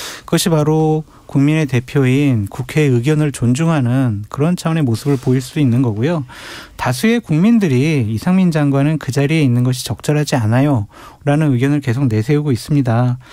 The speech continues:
대통령실은 어제 "이상민 장관에 대한 탄핵 소추안은 전례가 없는 나쁜 선례를 마련할 거다." 이런 식으로 얘기를 하는데 대형 참사가 일어났는데도 불구하고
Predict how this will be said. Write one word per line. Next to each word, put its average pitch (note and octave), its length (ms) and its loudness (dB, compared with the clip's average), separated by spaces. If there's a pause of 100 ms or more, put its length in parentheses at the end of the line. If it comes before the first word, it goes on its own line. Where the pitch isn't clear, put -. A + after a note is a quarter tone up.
(360)
대통령실은 F3 880 2
어제 C#3 580 2
"이상민 D#3+ 500 0
장관에 C3+ 600 2
대한 C3+ 420 0
탄핵 F#3 260 -2
소추안은 D3 560 0
전례가 C3+ 400 0
없는 B2+ 280 2
나쁜 B2 300 0
선례를 E3+ 640 0 (280)
마련할 C#3 340 0
거다." B2+ 320 0
이런 A#2+ 160 2
식으로 C3+ 240 -2
얘기를 A2+ 260 0
하는데 C#3 520 0 (500)
대형 G#3 380 0
참사가 G3+ 440 0
일어났는데도 D3 760 0
불구하고 D3 880 -2